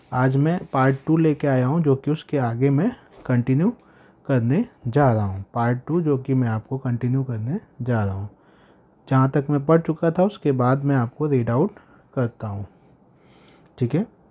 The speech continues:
ये मैं यहाँ से स्टार्ट कर रहा हूँ। एक नया सवाल उठ खड़ा हुआ है, क्या मैं भी अहंकार के कारण सर्वशक्तिमान, सर्वव्यापी तथा सर्वज्ञानी ईश्वर के अस्तित्व पर विश्वास नहीं करता हूँ?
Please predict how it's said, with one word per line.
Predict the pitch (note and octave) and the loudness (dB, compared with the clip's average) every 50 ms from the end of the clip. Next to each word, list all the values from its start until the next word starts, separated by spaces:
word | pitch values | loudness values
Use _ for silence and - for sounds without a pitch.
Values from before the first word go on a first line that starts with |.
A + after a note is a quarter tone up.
| - - _ - _ _ _ _ - | -20 -20 _ -20 _ _ _ _ 2
ये | C3+ C#3+ C#3+ | 2 4 4
मैं | C#3+ C#3+ C#3 C3+ | 6 4 4 6
यहाँ | C3 B2+ B2+ C3+ | 6 4 4 2
से | C#3 C#3 D#3+ D#3 | 2 0 -2 -4
स्टार्ट | - - D#3 C3+ B2+ C3 | -2 -2 -2 -2 -2 -2
कर | - - A#2+ | -4 -6 -6
रहा | A2 A2+ | -4 -4
हूँ। | B2 D3 G3 A#3+ - _ _ _ _ _ _ _ _ _ _ | -4 -4 -6 -6 -8 _ _ _ _ _ _ _ _ _ _
एक | C#3+ D3 E3+ G#3 - - | 4 4 4 4 4 2
नया | D#3+ D3 D3 D#3 F3+ G3 | 2 4 4 4 4 2
सवाल | F#3+ - - C3+ C3 C3 D3 E3+ E3 | 2 2 2 4 4 4 4 2 2
उठ | - D#3 E3 F3 - - | 2 0 -2 -2 -2 -4
खड़ा | - - B2+ C3+ C#3 | 0 2 4 4 4
हुआ | C#3+ C3+ C3 A#2 A#2+ B2+ C3 C3+ | 4 4 4 4 4 4 4 2
है, | C3 B2 C#3 C#3+ B2+ G#2 B2 F3+ - - - - - _ - - - _ _ _ _ _ _ _ | 4 2 2 2 2 0 -2 -4 -6 -10 -20 -20 -20 _ -20 -20 -20 _ _ _ _ _ _ _
क्या | - D3+ D#3 E3 F#3 | 2 4 6 6 6
मैं | F#3+ F3 E3 D#3+ D#3+ D#3 D3 | 6 6 6 4 4 4 4
भी | D#3 F#3+ G#3+ - - | 2 2 0 0 -4
अहंकार | - - D3+ C#3+ C#3 C#3 C#3 C3+ - C3+ C#3+ E3+ | -4 -2 0 2 2 2 0 2 2 4 4 4
के | E3+ - F3 | 2 2 -2
कारण | E3 E3 - D3+ C#3 C#3 D#3 F3 | -2 0 0 0 0 2 2 0
सर्वशक्तिमान, | F#3 - - - E3+ F3+ F3+ - - C#3 C3+ - - D#3 D3 C#3+ D3 D#3 F3 E3 B2+ A2+ G#2+ - _ _ _ - | 0 0 2 2 2 2 2 2 -2 -2 -2 -2 -4 -2 0 2 2 2 2 2 0 -2 -6 -10 _ _ _ -16
सर्वव्यापी | - - D#3+ D#3+ E3 F3 E3+ D3+ D3 D3 C#3+ C3 C3 - F3 F3 C#3+ A#2 A2+ - _ _ - - - _ _ _ | -2 4 6 6 6 6 6 4 6 6 6 4 2 2 0 0 0 0 -2 -8 _ _ -20 -20 -20 _ _ _
तथा | - D3 C3+ - E3+ F3+ | -4 -4 2 4 2 2
सर्वज्ञानी | F3 - - - E3+ F3+ F#3+ F#3+ F3+ D3 D3+ D3 C#3+ C#3+ D#3 E3 E3+ - - - | 6 4 6 6 6 4 4 2 2 4 4 4 6 6 4 2 0 -2 -2 -4
ईश्वर | D#3+ D3+ - - F3+ F3+ F3+ | -4 -4 0 2 2 2 2
के | F3 F3 F3 | 4 4 4
अस्तित्व | E3+ D#3 D3 C#3 - - F#3 F#3 F#3 - - E3 | 4 4 2 0 -2 -2 -2 -2 0 0 -4 -2
पर | D#3+ - D3 D3 | 0 2 2 4
विश्वास | C#3+ D3 C3+ C#3 - C#3+ C3+ C3+ D3 E3 - - | 4 2 0 0 -2 -2 0 2 0 0 0 0
नहीं | D3+ C3+ C3+ F3 G#3 | 2 4 4 4 4
करता | - G3+ F#3+ F3+ F#3 - F#3 | 6 4 4 4 2 0 2
हूँ? | F3+ E3+ D3+ C#3 A#2 G#2+ G#2+ | 2 4 4 2 0 -2 -6